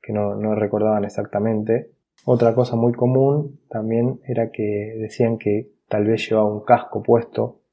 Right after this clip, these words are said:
o una gorra, lo cual también podría ser verdad, pero si sumamos todos esos factores, eh, también hay un gran porcentaje de decir, bueno, si dijiste que vino por la espalda, que estaba de negro, que tenía un casco, o sea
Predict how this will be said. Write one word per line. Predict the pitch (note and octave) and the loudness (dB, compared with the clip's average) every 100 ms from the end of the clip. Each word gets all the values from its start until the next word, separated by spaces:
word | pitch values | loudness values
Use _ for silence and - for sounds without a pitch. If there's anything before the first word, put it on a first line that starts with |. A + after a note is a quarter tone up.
| _ | _
o | G#2+ | -4
una | G#2+ G#2+ G2+ | -2 -2 2
gorra, | A#2 A2 G#2+ A#2 - _ _ - | 4 4 0 -4 -10 _ _ -6
lo | B2 D#3 | 0 2
cual | D#3+ | 4
también | B2 C3 | 4 4
podría | B2 A#2 B2+ | 4 6 6
ser | - A#2+ | 4 2
verdad, | A2 C3 A#2 G2+ - _ | 4 8 6 4 -10 _
pero | - A2+ B2 C#3 - _ _ | 2 4 6 2 -4 _ _
si | - A2 G2+ G2+ | -14 -8 -8 -8
sumamos | - A2+ A2+ B2 G#2+ - | -6 -2 4 4 2 0
todos | A#2 A2 A2+ | 2 2 0
esos | - A2+ G#2+ - | -2 -2 -2 -6
factores, | - G#2+ - A#2+ A#2+ C#3+ - _ _ _ | -4 -2 2 4 4 2 -4 _ _ _
eh, | G#2+ G2+ G#2+ - _ _ | -6 -4 -6 -14 _ _
también | G#2+ G#2 A2 A#2 A2+ - | -4 0 0 0 -4 -4
hay | G#2+ | -4
un | G#2+ | -2
gran | A2 A2+ | 0 2
porcentaje | A2+ A2 A2 A2 A2 - A#2+ B2 _ _ _ | 0 0 -4 0 -2 0 -2 -2 _ _ _
de | G#2 | -6
decir, | G2+ - A2 | -6 -2 0
bueno, | G#2+ G2 F#2+ - _ | 2 0 -8 -20 _
si | - - | -20 -8
dijiste | G#2 G#2 - A#2 - G#2+ | -4 -4 -2 -4 0 -2
que | G#2+ | 0
vino | G#2 A2 G#2+ | 0 -2 -2
por | G#2+ | 0
la | G2 | -2
espalda, | - A2+ G#2 G2+ | 2 2 2 0
que | G2 | -6
estaba | - - G#2+ G#2 | -10 -4 -2 0
de | G#2 | -2
negro, | A2+ A2+ G2+ G2 | -2 -2 -2 -8
que | G2+ | -8
tenía | G#2 A2 | -6 -4
un | G#2+ | -2
casco, | A#2+ A#2 - G#2+ | 2 2 0 -12
o | G2+ | -14
sea | - G#2+ | -8 -10